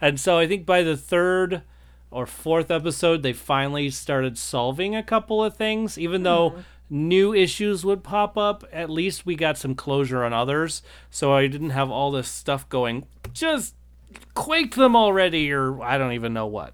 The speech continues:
Speaker 1: But, um, so, but then it got into this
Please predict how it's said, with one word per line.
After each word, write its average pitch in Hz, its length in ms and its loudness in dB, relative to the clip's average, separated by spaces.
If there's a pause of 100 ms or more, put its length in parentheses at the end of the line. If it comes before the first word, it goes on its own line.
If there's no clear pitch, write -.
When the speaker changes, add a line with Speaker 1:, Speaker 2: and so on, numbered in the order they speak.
Speaker 1:
But, 117 140 -10 (720)
um, 107 460 -4 (1040)
so, 151 440 0 (580)
but 175 260 -4 (200)
then 196 400 0
it 208 160 0
got 180 240 4
into 170 320 -2
this 135 340 -2